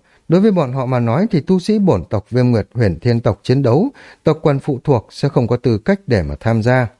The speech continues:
Nhất là trong cái thời điểm đại săn bắn thì lại càng là như vậy. Mà có thể nói, bốn tộc, à, bổn tộc Viêm Nguyệt Huyền Thiên tộc,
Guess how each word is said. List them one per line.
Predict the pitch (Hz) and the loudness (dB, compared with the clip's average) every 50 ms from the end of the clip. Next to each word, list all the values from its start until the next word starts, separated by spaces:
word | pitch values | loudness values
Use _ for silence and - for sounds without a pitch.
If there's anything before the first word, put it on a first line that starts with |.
| _ _ _ _ _ _ _ _ _ _ _ _ _ _ _ _ _ - - - _ _ - | _ _ _ _ _ _ _ _ _ _ _ _ _ _ _ _ _ -20 -20 -20 _ _ 0
Nhất | 196 214 - - | 0 0 2 0
là | 120 101 87 - | 0 0 0 -4
trong | - - 123 117 117 | -2 -2 0 0 0
cái | 156 151 - | 0 0 0
thời | 139 110 101 | 2 2 2
điểm | 101 110 98 78 71 - _ _ - | 2 0 0 -2 -6 -10 _ _ -2
đại | 120 131 120 95 - | 0 0 0 -2 -4
săn | - 123 120 113 107 | -2 -2 0 0 0
bắn | 98 101 139 185 214 | 0 0 0 0 0
thì | - 127 | 0 2
lại | 104 101 98 - - | 0 0 -2 -2 -2
càng | - 113 104 87 90 | -2 0 0 2 0
là | 92 87 | 0 0
như | 82 - 104 117 | 0 0 0 0
vậy. | 110 123 123 117 - _ _ _ _ _ _ _ _ _ _ _ - | 2 2 0 0 -2 _ _ _ _ _ _ _ _ _ _ _ -2
Mà | 123 131 127 127 131 | 0 2 2 2 0
có | - 190 208 | 0 -2 -2
thể | - 135 104 | 0 -2 -2
nói, | 98 101 98 135 190 240 254 - _ _ _ _ _ _ - | 0 0 0 2 2 0 -2 -4 _ _ _ _ _ _ 0
bốn | 151 143 160 208 233 | 2 2 2 2 0
tộc, | - 180 127 - - - _ _ _ _ _ _ _ _ | -2 -2 -4 -4 -6 -20 _ _ _ _ _ _ _ _
à, | - 147 147 | -2 0 0
bổn | 143 147 139 117 95 90 | 2 2 0 0 0 -2
tộc | - - 120 - - | -2 -4 -4 -4 0
Viêm | 135 139 135 135 | 0 0 2 2
Nguyệt | 131 120 104 - - | 0 0 -2 -4 -4
Huyền | 120 113 95 82 | -4 -4 -4 -2
Thiên | - 131 127 123 | -2 -2 -2 -2
tộc, | 120 123 110 95 _ | 0 -2 -2 -2 _